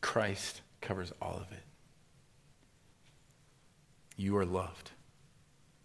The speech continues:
I hesitate to share this illustration,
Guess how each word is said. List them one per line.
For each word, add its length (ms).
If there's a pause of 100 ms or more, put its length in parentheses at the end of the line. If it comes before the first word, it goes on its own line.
(3000)
I 60
hesitate 440
to 60
share 260
this 180
illustration, 800